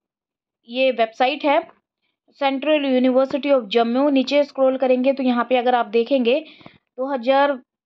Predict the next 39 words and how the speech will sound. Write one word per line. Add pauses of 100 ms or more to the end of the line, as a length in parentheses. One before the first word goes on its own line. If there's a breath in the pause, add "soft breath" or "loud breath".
(400)
चौबीस
पच्चीस (120)
एडमिशन
नोटिफिकेशन
लिंक
दे
रखा
है,
इसको
आप (120)
जब (160)
क्लिक
करेंगे (960 soft breath)
तो
नोटिफिकेशन
को
आप
डाउनलोड
कर
पाएंगे।
मैंने
नोटिफिकेशन
डाउनलोड
कर
लिया
है। (500 loud breath)
तो
सारी
इन्फॉर्मेशन
मैं
आपको
आज
के
इस
वीडियो
में
देने
वाली
हूँ।